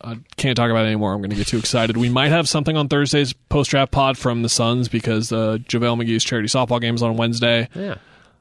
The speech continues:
Speaker 1: I think at least Mikal Bridges will talk to me now based on that Twitter interaction I just had with him. I think he'll
Speaker 2: <laughs> He doesn't
Speaker 1: I think
Speaker 2: hate
Speaker 1: he'll talk
Speaker 2: you.
Speaker 1: to me.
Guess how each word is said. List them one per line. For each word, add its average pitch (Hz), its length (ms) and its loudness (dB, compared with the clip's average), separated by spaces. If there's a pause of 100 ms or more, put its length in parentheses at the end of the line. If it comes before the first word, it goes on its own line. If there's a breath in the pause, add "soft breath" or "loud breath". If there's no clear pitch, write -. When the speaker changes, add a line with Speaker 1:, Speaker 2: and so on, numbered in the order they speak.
(160)
Speaker 1:
I 120 100 -2
think 143 260 -2
at 139 100 2
least 131 180 2
Mikal 120 280 0
Bridges 123 260 0
will 123 80 2
talk 123 260 2
to 127 80 -4
me 123 280 0
now 113 280 0
based 117 300 0
on 120 80 -2
that 110 160 -6
Twitter 117 260 -6
interaction 120 520 -2
I 117 80 0
just 120 140 -2
had 120 140 2
with 117 120 2
him. 127 200 0 (520 soft breath)
I 131 80 -8
think 120 240 -4
he'll 123 340 2
Speaker 2:
<laughs> - 520 -20
He 117 100 -8
doesn't 120 180 0
Speaker 1:
I - 40 0
think 113 100 2
Speaker 2:
hate 131 60 4
Speaker 1:
he'll 143 100 2
talk 131 180 2
Speaker 2:
you. 104 60 -4
Speaker 1:
to 139 80 0
me. 139 260 0